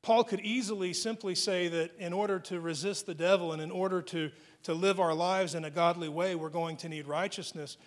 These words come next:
but that he gives this example of righteousness being the, the element that would protect and guard your heart. As these pieces of armor all have an assignment to guard the head, to guard the feet,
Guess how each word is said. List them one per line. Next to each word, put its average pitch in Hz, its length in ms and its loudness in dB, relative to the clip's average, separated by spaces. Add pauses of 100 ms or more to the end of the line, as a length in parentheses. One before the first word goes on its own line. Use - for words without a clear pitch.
(180)
but 185 160 -2
that 196 140 0
he 180 120 -2
gives 214 280 -2
this 277 200 -4
example 170 800 -2 (180)
of 156 200 -4
righteousness 202 600 -4
being 165 420 -4
the, 151 140 -10 (120)
the 160 240 -8
element 220 420 -4
that 175 180 -6
would 165 200 -10 (180)
protect 190 480 -4
and 180 160 -8
guard 139 340 -6 (440)
your 151 140 -6
heart. 226 440 -8 (1700)
As 165 160 -2
these 208 200 -2
pieces 226 400 -2
of 185 100 -2
armor 202 340 4
all 208 180 6
have 202 220 4
an 185 80 -2
assignment 175 640 2
to 180 80 -6
guard 170 300 -2
the 156 80 -6
head, 190 460 2
to 160 60 -10
guard 165 280 -2
the 151 80 -10
feet, 208 480 -4